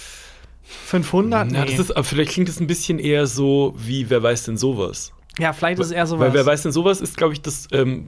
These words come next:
Speaker 2: Prinzip doch, dass man's eigentlich nicht wissen kann.
Speaker 1: Dass man sich bei jeder Frage fragt, „Sag mal, wer weiß denn sowas?“
Speaker 2: Hm, genau. Und, ähm, das, ich find, ein bisschen ist es so eine Frage.
Speaker 1: Ja, stimmt.
Speaker 2: Da, da, das wär cool, wenn, wenn,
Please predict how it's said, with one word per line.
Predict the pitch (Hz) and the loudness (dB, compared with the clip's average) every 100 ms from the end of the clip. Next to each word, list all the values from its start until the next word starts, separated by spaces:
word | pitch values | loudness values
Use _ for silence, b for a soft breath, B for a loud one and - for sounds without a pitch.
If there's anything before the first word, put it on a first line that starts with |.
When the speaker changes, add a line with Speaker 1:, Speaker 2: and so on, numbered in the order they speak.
| - | -4
Speaker 2:
Prinzip | - 131 185 | -4 -2 -2
doch, | 175 156 | -2 -2
dass | 143 | -2
man's | 139 | -2
eigentlich | 127 143 151 | 0 -2 -2
nicht | 151 143 | -4 -2
wissen | 131 - 113 | -2 -2 -4
kann. | - 131 160 269 | -2 0 0 0
Speaker 1:
Dass | 185 190 | -2 0
man | 208 | 2
sich | 196 196 - | 2 -2 -2
bei | 190 | 0
jeder | 185 220 214 | 4 4 2
Frage | 190 202 196 | 0 0 0
fragt, | - 185 185 B B | 0 0 0 B B
„Sag | - 196 | -2 0
mal, | 196 | 4
wer | 196 | 4
weiß | 180 277 277 | 4 0 0
denn | 262 240 | 0 2
sowas?“ | 202 214 151 120 117 - - | 4 4 4 0 -2 -6 0
Speaker 2:
Hm, | 127 104 90 - | 2 2 -4 -6
genau. | 147 127 95 B B B - | 0 0 -2 B B B 0
Und, | 127 139 135 | 2 2 0
ähm, | 131 127 127 123 - - - | 4 4 4 -2 -6 -12 -10
das, | - | -8
ich | - - | -2 0
find, | 185 - | 0 -2
ein | 160 | -4
bisschen | 160 160 180 | -2 0 0
ist | 139 | -2
es | 135 | -2
so | 131 135 | 2 2
eine | 117 | 2
Frage. | - 101 101 107 123 | 0 0 0 -6 -6
Speaker 1:
Ja, | 170 175 | -4 -2
stimmt. | 160 - 147 B B - | -4 -4 -6 B B -2
Speaker 2:
Da, | 160 | -2
da, | - - | 0 0
das | 143 160 | 2 2
wär | 151 - | 0 0
cool, | 139 127 | 0 2
wenn, | 127 - 110 | 0 -2 -4
wenn, | 123 120 | -4 -4